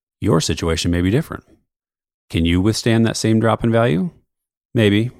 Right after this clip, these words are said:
maybe not. If not, you may need to diversify your holdings a bit to smooth out some of the market's rough edges. This is where an advisor can help you structure an investment strategy that accounts for your goals,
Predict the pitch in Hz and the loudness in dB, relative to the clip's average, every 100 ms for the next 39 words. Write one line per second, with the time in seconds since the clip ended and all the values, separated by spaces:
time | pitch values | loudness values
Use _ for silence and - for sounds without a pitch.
0 | - _ _ _ - 117 131 151 - _ | -20 _ _ _ 0 2 2 2 -2 _
1 | - _ _ _ _ _ _ _ _ - | -20 _ _ _ _ _ _ _ _ -6
2 | 90 123 123 - - _ _ _ _ 92 | 0 2 2 0 -6 _ _ _ _ 0
3 | 101 131 117 95 87 87 107 - 131 131 | 4 4 2 0 -4 -2 -2 -2 -2 -2
4 | 107 104 95 90 78 82 - - - - | -2 -2 -2 -2 -4 -8 -8 -8 -8 -4
5 | 107 95 - - 87 82 85 82 82 - | -2 -2 -4 -4 -4 -4 -4 -6 -8 -10
6 | 90 80 - 80 76 - - - _ _ | -6 -6 -6 -10 -10 -14 -16 -20 _ _
7 | _ _ _ _ _ - 143 123 113 101 | _ _ _ _ _ -2 0 2 2 2
8 | 82 82 85 85 82 80 82 - 82 - | 0 0 0 -2 -6 -6 -8 -8 -8 -4
9 | 95 - 87 82 101 - - - 78 78 | -4 -2 -4 -2 -2 -4 -6 -6 -6 -4
10 | 82 85 80 82 - 85 82 - 76 78 | -6 -6 -6 -10 -8 -8 -8 -10 -10 -10
11 | - 82 95 123 - - | -6 -4 -2 -4 -6 -18